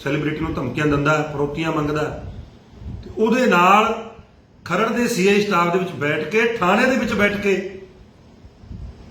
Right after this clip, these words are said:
ਮਤਲਬ ਉਹ ਇੰਟਰਵਿਊਆਂ, ਇੰਟਰਵਿਊਆਂ ਦੇ ਰਿਹਾ। ਤੇ ਕੀ, ਕੀ ਉਹਨਾਂ ਅਫਸਰਾਂ ਤੇ ਕਿੱਡੀ ਕੁ ਕਾਰਵਾਈ ਹੋਈ? ਕਿੰਨੇ ਕੁ ਮੁੱਖ ਮੰਤਰੀ ਦੇ ਬਿਆਨ ਆਏ? ਹੁਣ ਮੁੱਖ ਮੰਤਰੀ ਦੀ ਇੱਥੇ ਆਵਾਜ਼ ਨਹੀਂ ਨਿਕਲਦੀ। ਮੁੱਖ ਮੰਤਰੀ ਸਾਹਿਬ,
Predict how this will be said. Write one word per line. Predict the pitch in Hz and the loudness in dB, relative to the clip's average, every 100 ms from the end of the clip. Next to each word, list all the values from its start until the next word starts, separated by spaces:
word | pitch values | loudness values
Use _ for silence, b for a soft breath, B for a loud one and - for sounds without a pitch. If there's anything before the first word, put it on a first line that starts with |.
| - - | -20 -6
ਮਤਲਬ | 151 170 180 | -2 2 2
ਉਹ | 185 175 | 4 2
ਇੰਟਰਵਿਊਆਂ, | - 165 170 156 143 170 | 2 -2 -4 -4 -4 -4
ਇੰਟਰਵਿਊਆਂ | 147 160 151 147 | -4 -2 -2 0
ਦੇ | 123 | 0
ਰਿਹਾ। | 113 110 - - - - - - - - | -2 -6 -10 -16 -16 -16 -18 -20 -10 2
ਤੇ | 190 190 - - - - | 2 2 -4 -14 -18 -12
ਕੀ, | 165 180 | -4 -4
ਕੀ | 175 170 190 | -2 -2 0
ਉਹਨਾਂ | 202 220 196 | 2 0 0
ਅਫਸਰਾਂ | - 185 | -2 -2
ਤੇ | 185 | -2
ਕਿੱਡੀ | 180 156 | -4 -4
ਕੁ | 170 | -2
ਕਾਰਵਾਈ | 180 202 175 165 | 0 2 2 0
ਹੋਈ? | 160 160 - - - - - - - - - | -2 -6 -10 -18 -20 -20 -20 -20 -20 -12 0
ਕਿੰਨੇ | 180 202 | 4 4
ਕੁ | 208 | 4
ਮੁੱਖ | 196 190 | 2 0
ਮੰਤਰੀ | 190 190 | 0 0
ਦੇ | 185 | 0
ਬਿਆਨ | 175 165 170 | 2 2 2
ਆਏ? | 170 165 165 - - - - - - - - | 0 -2 -4 -10 -14 -14 -14 -16 -20 -20 -2
ਹੁਣ | 185 214 | 0 2
ਮੁੱਖ | 202 185 | 2 0
ਮੰਤਰੀ | 185 190 | -2 0
ਦੀ | 185 | -2
ਇੱਥੇ | 175 180 | 0 0
ਆਵਾਜ਼ | 143 143 147 | 2 0 0
ਨਹੀਂ | 165 | -2
ਨਿਕਲਦੀ। | 156 190 175 | -4 -4 -2
ਮੁੱਖ | 190 151 151 | -2 -4 -6
ਮੰਤਰੀ | 147 156 | -6 -6
ਸਾਹਿਬ, | 143 165 208 208 | -2 2 2 0